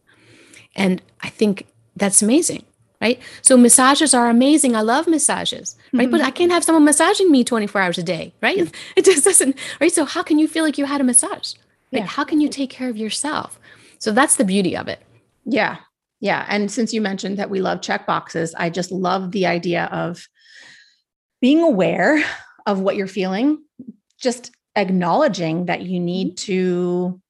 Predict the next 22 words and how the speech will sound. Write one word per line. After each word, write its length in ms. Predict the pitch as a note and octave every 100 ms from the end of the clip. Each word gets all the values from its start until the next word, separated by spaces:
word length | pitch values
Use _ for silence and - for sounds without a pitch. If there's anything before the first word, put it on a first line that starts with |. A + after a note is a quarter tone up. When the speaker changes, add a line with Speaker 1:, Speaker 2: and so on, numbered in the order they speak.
| _ _ _ _ -
Speaker 2:
take 160 | F#3
care 180 | G3 D4
of 80 | G4+
yourself, 480 | C#4 - - G3 -
that 80 |
you 60 | F3+
need 160 | F#3+ G3
to 40 |
stop 320 | - G#3 D#4+
putting 180 | F4 D#4
yourself 300 | G#3 E3+ E3+
last, 240 | F3+ -
that 100 | -
you 100 | G#3
need 200 | G#3+ F#4 G#4
to 120 | G4+
make 180 | A3+ -
time. 300 | D3+ D3 F3
Everyone 220 | G#3 A3
says, 180 | G#3 F#3+
"I 60 |
don't 100 | F#3+